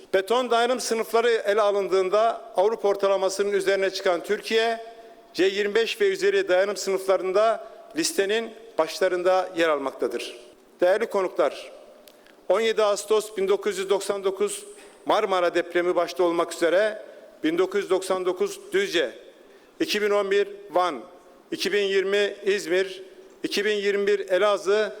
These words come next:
ve son olarak iki bin yirmi üç Kahramanmaraş ve Hatay depremlerinde yıkılan binaları yerinde inceledik, inceleme fırsatı bulduk. Yapıların yıkılmasında başlıca nedenler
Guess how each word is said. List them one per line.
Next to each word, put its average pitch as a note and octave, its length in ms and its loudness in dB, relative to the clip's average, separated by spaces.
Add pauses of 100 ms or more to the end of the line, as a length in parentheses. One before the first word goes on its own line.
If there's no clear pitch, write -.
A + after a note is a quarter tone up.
(580)
ve F#3+ 240 4
son G#3+ 260 0
olarak F#3 480 2 (100)
iki F#3+ 220 -4
bin G3 80 2
yirmi F#3+ 300 0
üç G3+ 220 -4
Kahramanmaraş F#3+ 760 0
ve F#3+ 60 4
Hatay G3 380 -2
depremlerinde F3 600 0
yıkılan F#3 420 0 (440)
binaları F#3 640 2 (380)
yerinde F3+ 720 2
inceledik, E3+ 680 0
inceleme E3+ 560 2
fırsatı E3+ 460 -2
bulduk. B2+ 380 -2 (1500)
Yapıların G#3+ 640 0 (920)
yıkılmasında G3+ 800 0
başlıca G3+ 380 0
nedenler G3 600 0